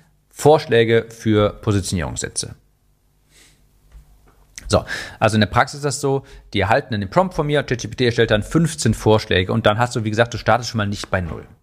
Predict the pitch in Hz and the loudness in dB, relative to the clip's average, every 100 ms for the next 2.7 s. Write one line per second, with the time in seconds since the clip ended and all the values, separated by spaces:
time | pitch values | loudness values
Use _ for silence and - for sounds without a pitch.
0 | _ _ - 160 175 - - - 120 135 | _ _ 2 4 4 2 -8 -2 -2 -2
1 | 120 135 127 123 131 180 143 135 139 127 | -4 -2 0 4 4 4 0 0 4 2
2 | 127 - - - - 104 107 | 2 -6 -16 -16 -6 -4 -4